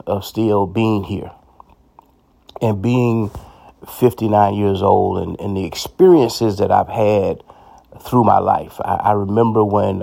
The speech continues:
I went out for our football team, you know, high school football team. And, and I remember, uh, making a team, and, you know, making a team and playing, uh, varsity, made the varsity team. And,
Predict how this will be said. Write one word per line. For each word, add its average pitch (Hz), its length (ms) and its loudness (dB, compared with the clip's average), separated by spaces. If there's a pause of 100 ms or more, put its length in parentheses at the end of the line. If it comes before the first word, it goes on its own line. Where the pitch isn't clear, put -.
(120)
I 101 140 0
went 104 220 2
out 101 240 2
for 101 180 4
our 98 480 0 (320)
football 127 360 0
team, - 320 -12 (520)
you 110 80 -8
know, 87 140 -6
high 98 160 2
school 98 240 -8
football - 320 -10
team. - 260 -18 (720)
And, 110 520 0 (440)
and 101 200 -4
I 98 80 2
remember, 107 800 0 (720)
uh, 98 540 -6 (240)
making 120 280 2
a 117 80 0
team, 113 440 -4
and, 101 220 -10
you - 60 -12
know, 104 260 -8 (100)
making 95 260 -12
a 95 40 -14
team 101 360 -4
and 85 80 -6
playing, 101 560 -4 (640)
uh, 98 380 -8 (280)
varsity, 95 540 0
made 101 220 -6
the 95 60 -8
varsity 98 420 0
team. 95 420 -6
And, 87 260 -12